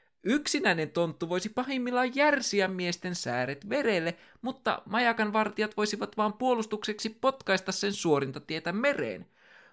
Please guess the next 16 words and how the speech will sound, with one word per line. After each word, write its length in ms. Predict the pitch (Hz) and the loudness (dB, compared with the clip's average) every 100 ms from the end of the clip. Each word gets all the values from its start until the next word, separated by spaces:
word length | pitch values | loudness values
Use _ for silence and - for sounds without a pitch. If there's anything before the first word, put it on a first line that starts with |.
| _ | _
Mutta 540 | 131 170 294 - - - _ - - | 0 4 4 0 -14 -16 _ -8 0
jos 200 | 135 131 | 0 2
tonttuja 500 | 135 127 - 135 131 | 2 0 0 0 0
sattuikin 560 | 175 - 180 185 180 - | -2 -2 -2 -2 -4 -2
olemaan 420 | 202 208 214 208 | 2 2 2 -2
parisenkymmentä 1080 | - 196 190 180 180 175 277 302 262 156 131 | 0 0 2 0 -4 -4 -2 0 0 0 -2
kappaletta, 760 | - - - - - _ - _ - _ - | -4 -6 -6 -12 -12 _ -20 _ -20 _ -4
tilanne 460 | 160 165 147 143 - | 2 2 2 -2 0
olisi 320 | 143 147 160 | 0 0 -2
toisenlainen. 920 | - 139 131 156 180 277 180 98 - _ _ _ _ | 2 2 2 0 4 4 4 -2 -12 _ _ _ _
Yksikään 680 | 226 320 - 277 254 190 175 | 2 4 2 0 2 4 4
mies 480 | 175 220 143 127 - | 4 4 4 2 0
ei 220 | - 262 285 | 4 4 4
pysty 500 | 214 208 - - - | 2 0 0 -4 2
päihittämään 720 | 185 180 143 - 135 127 123 | 4 4 2 -4 -4 -4 -4
tonttuja, 600 | - 180 131 - 104 90 | 2 2 2 -4 -8 -8